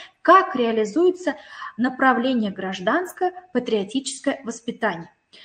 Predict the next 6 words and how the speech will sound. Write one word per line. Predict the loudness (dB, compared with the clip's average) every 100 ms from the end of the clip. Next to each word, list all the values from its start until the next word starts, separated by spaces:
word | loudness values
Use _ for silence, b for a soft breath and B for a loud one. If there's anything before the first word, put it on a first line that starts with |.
| B B B B -4
Э, | 2 4 4 4
безусловно, | 2 2 2 4 4 4 -2 -2 -6 -16
с-, | -12 -4
э, | 0 0 0
есть | 2 2 0 -16 -10
целые | 2 4 6 4 0 -2